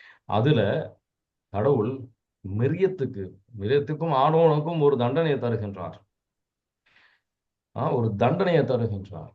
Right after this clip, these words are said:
அப்போ கடவுள், ம், ஆ, மோசே வந்து, ஏன்னா மோசேக்கு எதிராக அவங்க பேசுவாங்க. அப்போ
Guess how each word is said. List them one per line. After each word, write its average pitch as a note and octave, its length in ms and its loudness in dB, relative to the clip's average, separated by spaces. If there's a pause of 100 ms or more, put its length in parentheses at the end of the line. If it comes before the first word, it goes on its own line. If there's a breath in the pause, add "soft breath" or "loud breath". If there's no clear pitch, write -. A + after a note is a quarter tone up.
(640)
அப்போ G#2 560 -6
கடவுள், A#2+ 460 -2 (220)
ம், G2+ 580 -8
ஆ, - 340 -8
மோசே D3 360 2
வந்து, A#2+ 280 2
ஏன்னா D3 220 2
மோசேக்கு D3+ 340 0
எதிராக C3+ 340 2
அவங்க A2+ 240 -2
பேசுவாங்க. A2+ 300 -4 (880 loud breath)
அப்போ B2+ 460 0